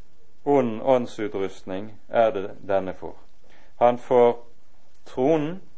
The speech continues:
og så får han stor makt. Og hva denne makten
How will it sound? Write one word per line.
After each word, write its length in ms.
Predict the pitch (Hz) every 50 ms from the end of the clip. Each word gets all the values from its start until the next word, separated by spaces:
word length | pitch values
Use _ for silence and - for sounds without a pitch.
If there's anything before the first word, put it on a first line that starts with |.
| - - - - - - - - - - - - - - - - - - - - - - - - - - -
og 80 | - 113
så 200 | - - 135 123 120
får 340 | 123 - 123 113 110 107 104
han 180 | 104 104 104 104 - - - - - - -
stor 680 | - - - - - - - - 143 135 139 139 135
makt. 540 | 123 107 95 - - - - - - - - - - - - -
Og 80 | 107 104
hva 140 | 127 139 143 131
denne 260 | 131 135 139 143 135
makten 640 | 135 139 135 - - - - - 117 110 110 117 123